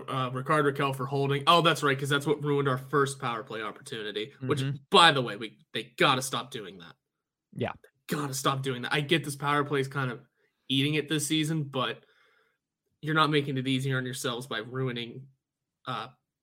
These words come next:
Speaker 1: by ending your power plays early.
Speaker 2: Mm-hmm.
Speaker 1: No, it's,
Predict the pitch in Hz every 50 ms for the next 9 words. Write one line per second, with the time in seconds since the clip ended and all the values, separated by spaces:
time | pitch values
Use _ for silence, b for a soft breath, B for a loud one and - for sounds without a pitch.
0 | _ _ _ _ _ _ _ - 156 143 135 127 127 - 139 143 139 135 135 123
1 | 123 113 - 135 120 117 117 113 113 101 101 104 104 101 92 87 92 127 _ B
2 | B B B B B B 135 120 113 107 101 - _ _ _ _ _ _ _ _
3 | _ _ - 135 139 - - - - 139 135 135 - - - - -